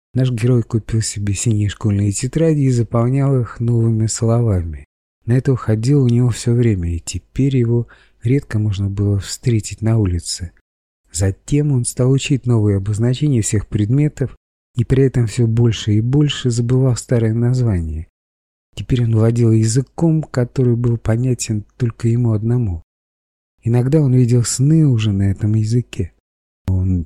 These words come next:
перевёл на свой язык песни, которые пел когда-то в школе, и тихонько напевал их про себя. Но скоро ему стало трудно даже переводить.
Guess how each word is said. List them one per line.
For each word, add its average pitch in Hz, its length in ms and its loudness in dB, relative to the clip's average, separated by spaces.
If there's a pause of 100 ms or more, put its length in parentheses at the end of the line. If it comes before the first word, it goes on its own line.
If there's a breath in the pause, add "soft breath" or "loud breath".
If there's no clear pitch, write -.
(120)
перевёл 107 460 2
на 101 160 2
свой 113 280 2
язык 113 360 0
песни, 117 400 0
которые 104 480 -2
пел 107 240 0
когда-то 95 560 -4
в - 60 -14
школе, 98 460 -2 (180)
и 101 80 -10
тихонько 104 480 -2
напевал 95 600 0
их - 140 -4
про 87 120 -4
себя. 92 420 -4 (580)
Но 104 80 0
скоро 127 560 0
ему 117 460 2
стало - 580 -2
трудно 107 380 -2
даже 104 260 0
переводить. 117 720 0